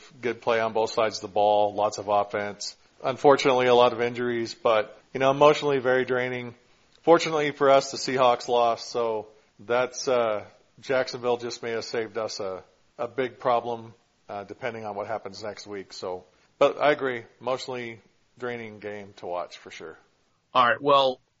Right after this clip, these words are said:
Speaker 2: in terms of the injuries, let's go ahead and cover those first. Per Adam Schefter, it appears that Carson Wentz, the Eagles quarterback, may have torn an A C L.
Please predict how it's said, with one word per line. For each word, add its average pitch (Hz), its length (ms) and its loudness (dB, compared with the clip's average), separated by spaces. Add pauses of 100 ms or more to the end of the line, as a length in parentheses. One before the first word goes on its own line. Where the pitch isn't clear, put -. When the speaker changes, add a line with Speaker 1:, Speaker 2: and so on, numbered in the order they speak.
(140)
Speaker 2:
in 165 80 -4
terms 180 460 0
of 156 180 4
the 147 60 -2
injuries, 147 540 -4
let's 135 120 -8
go 143 100 -6
ahead 147 140 0
and 135 100 -12
cover 147 240 2
those 135 240 0
first. 143 480 2 (100)
Per 156 220 2
Adam 139 320 0
Schefter, 156 640 -6 (240)
it - 80 -10
appears 139 360 -6
that 120 120 -8
Carson 147 480 0
Wentz, 139 300 -2
the 123 180 -10
Eagles 127 200 -6
quarterback, 131 540 -2
may 127 120 -4
have 117 160 -4
torn 139 320 -2
an 127 80 -2
A 131 160 -2
C 117 280 -4
L. 160 320 2